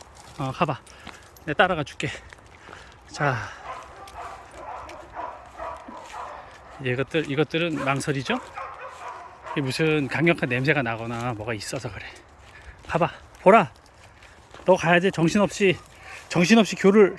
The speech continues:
교-, 교란 작전을 필 수가 있어. 얼른 가. 야. 그렇지. 가봐.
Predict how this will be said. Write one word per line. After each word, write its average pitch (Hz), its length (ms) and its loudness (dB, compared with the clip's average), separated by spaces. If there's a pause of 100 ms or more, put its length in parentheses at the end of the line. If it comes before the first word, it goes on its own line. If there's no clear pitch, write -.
(140)
교-, 190 180 6 (140)
교란 208 260 6
작전을 214 320 2
필 226 140 -2
수가 240 160 0
있어. 202 160 2
얼른 240 100 4
가. 220 220 4 (920)
야. 180 260 4 (4000)
그렇지. 156 340 -4 (300)
가봐. 185 200 0